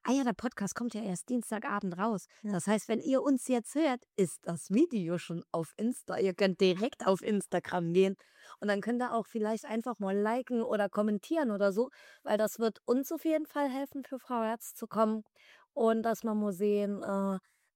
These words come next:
Speaker 1: einfach, ach, dass wir Feedback für unseren Podcast kriegen, das wär voll cool.
Speaker 2: Und ich verspreche euch, ich hab keinen Bikini an.
Speaker 1: <laughs>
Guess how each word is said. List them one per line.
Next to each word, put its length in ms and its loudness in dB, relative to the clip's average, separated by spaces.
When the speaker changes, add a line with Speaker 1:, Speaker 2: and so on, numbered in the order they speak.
Speaker 1:
einfach, 360 2
ach, 120 -10
dass 220 -4
wir 100 0
Feedback 440 -4
für 140 -4
unseren 300 -2
Podcast 460 -8
kriegen, 260 0
das 160 -4
wär 100 -2
voll 220 -4
cool. 260 -2
Speaker 2:
Und 140 2
ich 100 2
verspreche 480 -4
euch, 120 -6
ich 140 -10
hab 160 -10
keinen 360 -8
Bikini 420 -12
an. 220 -18
Speaker 1:
<laughs> 460 -12